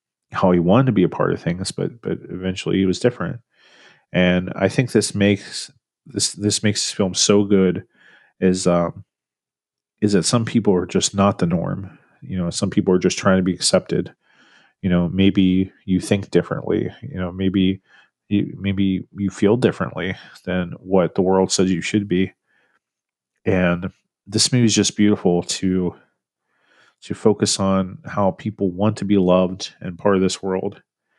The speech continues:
And, uh, and sometimes we can be, you know, sometimes we,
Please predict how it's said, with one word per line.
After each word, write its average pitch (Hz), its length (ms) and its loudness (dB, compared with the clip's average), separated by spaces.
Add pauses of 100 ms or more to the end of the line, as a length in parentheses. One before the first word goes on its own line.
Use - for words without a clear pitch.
(500)
And, 90 220 -6
uh, 90 280 -4
and 98 180 -4
sometimes 156 400 0
we 143 100 2
can 139 280 0
be, 90 280 -2
you 98 60 -4
know, 92 120 -2
sometimes 104 540 -4
we, 107 200 -2